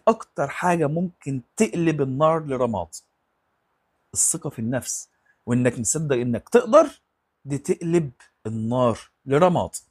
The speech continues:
فيا مواليد برج الحوت، ان شاء الله هيبقى اسبوع خير ليكم، وان شاء الله تبقى فتره خير ونهايه سنه سعيده عليكم، برغم الحاقدين هتبقى سعيده عليكم. وبكده يبقى وصلنا لحلقه النهارده، اتمنى تنال اعجاب حضراتكم، وما تنسوش لو حلقه النهارده عجبتكم ومحتوى القناه عجب حضراتكم،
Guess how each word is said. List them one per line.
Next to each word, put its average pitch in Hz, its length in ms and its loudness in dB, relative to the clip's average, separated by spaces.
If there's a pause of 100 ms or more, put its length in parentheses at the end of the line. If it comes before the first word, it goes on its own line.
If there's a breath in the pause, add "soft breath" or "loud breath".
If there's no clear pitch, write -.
(760 loud breath)
فيا 285 120 10
مواليد 277 260 6
برج 240 160 2
الحوت، - 600 0 (100)
ان 131 80 -6
شاء 220 360 -4
الله 160 240 2
هيبقى 170 340 -2
اسبوع 143 260 -4
خير 185 240 -2
ليكم، 170 480 -2 (280)
وان 117 180 -6
شاء 160 300 -6
الله 143 200 -6
تبقى 120 300 -12
فتره 165 300 -6
خير 175 260 -2
ونهايه 160 360 -2
سنه 247 380 0 (120)
سعيده 247 460 4
عليكم، 208 500 4 (220)
برغم 156 300 -2
الحاقدين 123 640 -6 (260)
هتبقى 107 320 -10
سعيده 101 340 -8
عليكم. 90 300 -12 (460 loud breath)
وبكده 285 360 8
يبقى 254 140 4
وصلنا 233 220 2
لحلقه 226 320 -2
النهارده، 190 400 2
اتمنى 165 320 -4
تنال 165 180 -8
اعجاب 135 220 0
حضراتكم، 175 540 -4 (260)
وما 226 120 4
تنسوش 214 400 0
لو 127 60 -8
حلقه 165 180 0
النهارده 165 240 -2
عجبتكم 151 320 -2
ومحتوى 120 240 -2
القناه 147 240 -2
عجب 143 240 0
حضراتكم، 117 440 -6